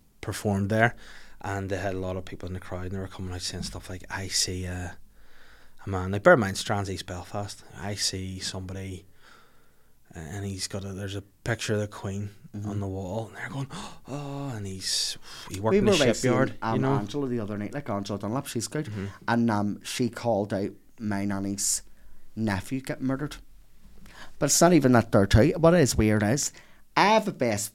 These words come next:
Speaker 2: friend that was shot, female. I have, my nanny had a sister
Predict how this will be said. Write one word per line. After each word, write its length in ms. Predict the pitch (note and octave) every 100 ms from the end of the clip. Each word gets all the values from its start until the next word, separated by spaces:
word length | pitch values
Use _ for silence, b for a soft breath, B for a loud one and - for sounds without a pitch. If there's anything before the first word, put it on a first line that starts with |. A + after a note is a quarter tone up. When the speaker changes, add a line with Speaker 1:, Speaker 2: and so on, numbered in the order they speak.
| _
Speaker 2:
friend 280 | A2 G2+ B2
that 120 | -
was 100 | F3+
shot, 400 | - A3+ A#3 - _ -
female. 580 | - B3 C4 G3 A#2+ b b b b b
I 180 | D#3+ F#3
have, 340 | F3 C#3 - - - - _ - -
my 240 | - C#3 C#3+
nanny 340 | C#3 A#2+ A#2
had 180 | A#2 A2
a 40 |
sister 580 | A2 - A2 - F#3+ G#3